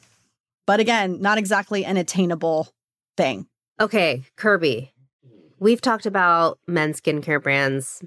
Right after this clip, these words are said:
Speaker 2: many times on the pod, but we have an article from Rachel Brown at the Beauty Independent. She wrote specifically about the men's skincare brand called Disco and how it unfortunately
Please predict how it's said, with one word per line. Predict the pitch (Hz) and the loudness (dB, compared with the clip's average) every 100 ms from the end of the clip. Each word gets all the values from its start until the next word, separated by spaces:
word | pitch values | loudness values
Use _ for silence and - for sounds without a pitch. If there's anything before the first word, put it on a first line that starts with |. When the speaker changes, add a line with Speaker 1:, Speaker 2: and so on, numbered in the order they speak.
| - - | -14 -2
Speaker 2:
many | 170 175 175 | 0 0 -2
times | - 151 143 139 143 | -4 -4 -2 -4 -6
on | - 151 | -4 -2
the | 143 | -2
pod, | - 147 127 120 131 - _ - - | 0 0 2 0 -2 -12 _ -20 -4
but | 165 | 0
we | 160 165 | 2 2
have | - 185 180 180 185 - | 0 2 2 0 -6 -4
an | 175 170 | -2 0
article | 170 175 185 160 151 143 139 - | 2 2 0 0 2 2 0 -4
from | - 156 143 139 139 135 | -4 0 2 2 0 -2
Rachel | - 139 - 202 | -2 -2 0 -2
Brown | 165 147 147 | 0 0 0
at | 147 | -2
the | - | -2
Beauty | 147 143 | 0 2
Independent. | 147 156 - 135 120 87 131 - - _ - - - - 131 | 2 0 -2 -2 -2 -2 -2 -4 -12 _ -20 -20 -20 -20 -6
She | - 196 180 | 2 4 4
wrote | 170 175 165 127 | 4 2 0 -2
specifically | - 180 175 - 185 175 | -4 0 0 2 4 4
about | 151 - 151 147 143 - - _ _ _ - | 0 -2 0 2 0 -4 -12 _ _ _ 2
the | 156 147 147 | 4 4 2
men's | 151 156 151 160 | 0 -2 -2 -4
skincare | - 151 139 151 139 | -4 -4 -2 -2 0
brand | 139 131 139 | 0 0 -2
called | - 127 - - | -4 -8 -6 0
Disco | 185 - - 120 87 156 - _ - - - - | 0 0 -2 -2 -2 -6 -8 _ -20 -20 -12 -4
and | 156 | -2
how | 139 170 156 147 147 143 - | -2 0 2 4 4 2 2
it | 160 151 147 | 0 2 2
unfortunately | - 147 - 277 269 196 170 - 156 147 147 | -2 -4 0 0 0 0 0 0 0 2 2